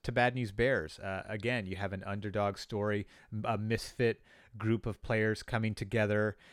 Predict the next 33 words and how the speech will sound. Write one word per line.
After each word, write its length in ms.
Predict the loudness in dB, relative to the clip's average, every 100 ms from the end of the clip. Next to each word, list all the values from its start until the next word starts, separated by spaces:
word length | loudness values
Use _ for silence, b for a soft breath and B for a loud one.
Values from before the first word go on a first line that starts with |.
| b
It, 160 | -4 -2
it 180 | -4 -6
really 400 | 0 2 4 4
is 220 | 4 2 -2
about 400 | -2 0 0 0
baseball, 680 | 0 0 -2 2 2 2
and 300 | 0 -4 -4
it, 240 | -6 -12 -12
you 160 | -8
know, 140 | -4 -2
it's 140 | -4
them 340 | -2 0 0 0
versus 420 | 0 0 -4 -6
the 160 | -6 -4
owners. 600 | -2 0 0 0 0 -4 -14 b b -6
You 80 | -2
know, 200 | 0 0
veteran 460 | 2 2 4 0
players 500 | -2 0 2 2 0
like, 200 | -2 -4 -6 -10
like, 240 | -8 -8
uh, 300 | -6 -4 -4 -6
t-, 120 | -10
uh, 200 | -6 -6
what's 280 | -6 -10 -14 -10
Tom, 240 | -8 -8
not 160 | -10 -12
Tom 220 | -12 -14
Selleck. 380 | -12 -12 -12 -12 b b b b
Um, 400 | -8 -6 -6 -10 -16 _ _ _ _ _ _ _ _ -14 -10
I 140 | -8
forget 300 | -8 -4 -4
his, 120 | -4